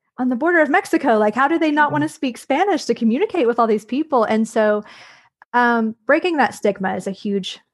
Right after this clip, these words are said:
Speaker 1: side project of mine. And so I actually teach online Spanish classes for kids.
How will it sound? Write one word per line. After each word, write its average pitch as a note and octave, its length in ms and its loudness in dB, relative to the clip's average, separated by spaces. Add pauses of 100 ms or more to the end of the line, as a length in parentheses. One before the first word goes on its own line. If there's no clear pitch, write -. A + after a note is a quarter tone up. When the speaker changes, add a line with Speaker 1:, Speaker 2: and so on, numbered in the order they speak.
(640)
Speaker 1:
side G3 420 0
project F#3+ 440 -6
of F#3+ 120 -6
mine. F#3 260 0
And F#3+ 80 -2
so G#3 100 0
I G3+ 60 6
actually G3+ 340 2
teach G3+ 240 -6
online F#3+ 300 0
Spanish F#3+ 340 -4
classes F#3+ 460 -2
for G3+ 200 0
kids. F#3 600 -2